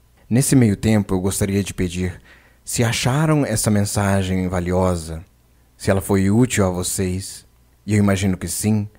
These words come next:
já que chegaram até o final do vídeo, por favor, inscreva-se no canal, ative o sininho, deixe um like, compartilhe.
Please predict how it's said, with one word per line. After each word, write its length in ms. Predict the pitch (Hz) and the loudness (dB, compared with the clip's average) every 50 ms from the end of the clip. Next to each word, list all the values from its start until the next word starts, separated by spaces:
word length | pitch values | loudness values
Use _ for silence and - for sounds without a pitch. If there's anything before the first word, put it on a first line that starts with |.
| _ _ _ - | _ _ _ -4
já 120 | - 104 | -4 -2
que 100 | - - | -2 -2
chegaram 460 | - 104 98 87 95 95 98 95 90 | -2 -2 0 2 2 2 2 2 0
até 160 | 87 - - 90 | -2 -2 -2 -4
o 40 | |
final 340 | 87 - 87 90 92 90 87 | -4 -4 -4 -2 -2 -2 -2
do 120 | 82 92 87 | -2 -6 -4
vídeo, 460 | 87 101 98 95 87 85 90 87 87 - _ _ _ _ _ _ _ _ _ _ _ _ _ - | -2 0 0 0 -2 -4 -8 -10 -10 -14 _ _ _ _ _ _ _ _ _ _ _ _ _ -8
por 80 | 127 | -6
favor, 560 | - - 131 117 110 110 107 107 110 113 - - - - _ _ _ _ _ _ - | 0 2 2 2 4 2 0 0 0 -2 -6 -14 -20 -20 _ _ _ _ _ _ -6
inscreva-se 760 | 127 117 - - - 139 120 135 156 160 127 104 - - 110 | -6 -6 -4 -2 2 2 4 6 4 4 2 0 -2 -2 -2
no 100 | 98 92 | -2 -2
canal, 400 | - - 85 80 80 76 78 - - _ _ _ _ _ _ _ _ | -2 -2 -4 -4 -6 -8 -12 -14 -18 _ _ _ _ _ _ _ _
ative 320 | - 101 - - 123 120 120 | -10 -6 -4 -2 0 0 0
o 40 | 110 | 0
sininho, 680 | - - 110 104 104 104 110 113 117 110 110 113 113 - _ _ _ _ | 0 2 2 2 4 4 4 4 4 4 2 0 -4 -8 _ _ _ _
deixe 340 | - 87 104 104 101 - 107 | -4 -2 0 0 0 0 0
um 80 | 101 92 | 0 2
like, 460 | 92 92 95 98 92 - - - - - _ _ _ _ _ - | 2 0 0 0 -2 -6 -12 -20 -20 -20 _ _ _ _ _ -4
compartilhe. 680 | - 131 131 131 117 - - - 151 117 95 - - | -2 0 0 -2 -2 -2 -2 -2 -2 -2 -2 -6 -8